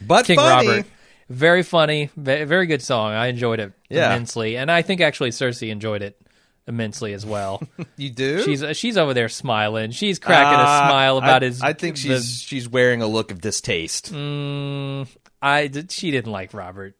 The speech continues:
Speaker 1: Yeah, but how does she feel about it in the context of this being her son and this being kind of like, I mean, you're right. Like, I think if I was Cersei, I'd be flattered in, like, uh, yeah, he's, uh, the, this boar's less murderous than the lion in my bed. Like,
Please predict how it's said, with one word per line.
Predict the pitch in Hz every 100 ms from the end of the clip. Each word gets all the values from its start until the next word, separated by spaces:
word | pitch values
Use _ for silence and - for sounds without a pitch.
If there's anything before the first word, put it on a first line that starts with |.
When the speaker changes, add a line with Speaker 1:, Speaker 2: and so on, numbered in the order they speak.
| - -
Speaker 1:
Yeah, | 254 370 403
but | 233
how | 202 233
does | 247 233
she | 185
feel | - 160 151
about | 107 90 87 82
it | 73 -
in | 113 110 107
the | 101
context | 127 120 113 123 107 101 - -
of | 101 98 95 95 95 90 90 92
this | 107 101
being | - 104 101
her | 98 92
son | - 110 104 101 95
and | 90 90
this | 98 -
being | - 98 92
kind | 92 92 90
of | 87
like, | 90 85 85 82 - _ _ -
I |
mean, | 170 190 151 _ -
you're | 170 156
right. | 190 220 131
Like, | 123
I | 123 160
think | 175 131
if | 113
I | 151
was | 127
Cersei, | - - 98 - 104
I'd | 98
be | 95
flattered | - 123 131 95 90 90
in, | 92 92 92
like, | 90 87 92
uh, | 87 87 85
yeah, | 90 113 101 92
he's, | 98 92 - -
uh, | 92 90 -
the, | 92 87
this | 98 90
boar's | - 104 98
less | 98 98 101
murderous | 101 101 101 -
than | 98
the | 92
lion | 95 98 95
in | 92
my | 85
bed. | 82 107 95 80
Like, | 76 73 -